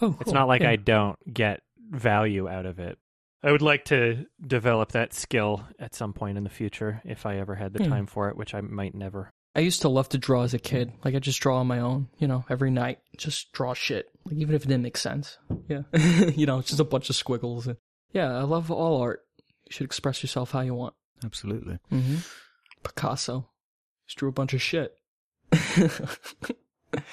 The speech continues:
Speaker 3: Yeah, I went to a Picasso
Speaker 1: Hmm.
Speaker 3: gallery, actually.
Speaker 1: Cool.
Speaker 3: That, but I was too young. It was what, it was before it really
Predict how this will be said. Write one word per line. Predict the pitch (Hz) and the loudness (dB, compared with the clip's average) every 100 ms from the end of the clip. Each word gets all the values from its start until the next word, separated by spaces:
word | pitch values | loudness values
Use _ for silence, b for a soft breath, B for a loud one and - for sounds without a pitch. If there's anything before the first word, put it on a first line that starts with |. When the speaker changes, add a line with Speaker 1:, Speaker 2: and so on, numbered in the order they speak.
| B B B - | B B B -4
Speaker 3:
Yeah, | 131 | -2
I | 123 120 | 0 0
went | 143 156 | 0 0
to | 104 | -2
a | |
Picasso | 95 92 98 92 - 87 90 - - | -2 -4 -4 -4 -6 -6 -6 -10 -4
Speaker 1:
Hmm. | 226 147 117 - | 0 0 -2 -6
Speaker 3:
gallery, | 92 87 85 85 | -6 -6 -6 -8
actually. | 85 - - 80 95 - - | -8 -10 -8 -6 -8 -8 -8
Speaker 1:
Cool. | 151 165 139 - | -4 -2 -4 -2
Speaker 3:
That, | 123 120 | 0 2
but | 120 | 2
I | 117 | 0
was | 113 | 0
too | - | 2
young. | 127 113 113 95 | 4 4 4 2
It | 92 | -4
was | 98 | -4
what, | 98 82 | -4 -4
it | |
was | 95 90 | -4 -4
before | 95 - 101 95 87 | -6 -4 -2 0 -2
it | 76 | -4
really | 87 85 85 | -6 -4 -6